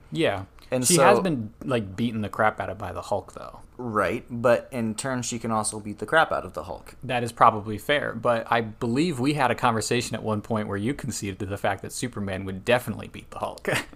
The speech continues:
Speaker 1: And therefore, er-, ergo <laughs>
Speaker 2: That's not on record.
Speaker 1: Ergo.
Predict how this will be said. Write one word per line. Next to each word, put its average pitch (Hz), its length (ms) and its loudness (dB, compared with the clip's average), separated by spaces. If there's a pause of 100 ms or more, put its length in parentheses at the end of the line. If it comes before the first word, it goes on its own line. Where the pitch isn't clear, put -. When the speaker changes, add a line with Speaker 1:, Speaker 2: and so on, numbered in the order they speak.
(260)
Speaker 1:
And 101 160 -2
therefore, 113 500 4
er-, 143 240 6
ergo 139 760 8 (220)
<laughs> 135 200 -4
Speaker 2:
That's 135 420 4
not 120 380 2
on 107 240 2
record. 127 440 -2
Speaker 1:
Ergo. 151 1000 10